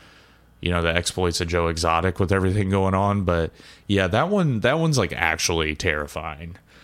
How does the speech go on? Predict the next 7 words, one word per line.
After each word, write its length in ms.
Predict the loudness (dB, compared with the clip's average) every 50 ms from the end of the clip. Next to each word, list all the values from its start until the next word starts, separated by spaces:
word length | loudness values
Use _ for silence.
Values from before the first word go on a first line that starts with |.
| -20 -20 -20 -20 _ -6 -2
Um, 720 | 0 0 2 0 0 -2 -2 -4 -6 -10 -14 -18 -20 -20 -20 _ _ _ _ _ _ _ _ _ _ -10 -4
and, 220 | -2 0 0 0 -2
and, 340 | -2 -4 -4 -4 -8 -6 -2
and, 460 | -2 0 0 0 -2 -4 -6 -6 -6
and 260 | -4 -4 -2 -2 -4 -4
quite 400 | -2 0 0 2 2 0 0 -2
enthralling. 680 | -4 -4 -2 0 0 0 0 0 -2 -4 -8 -10 -12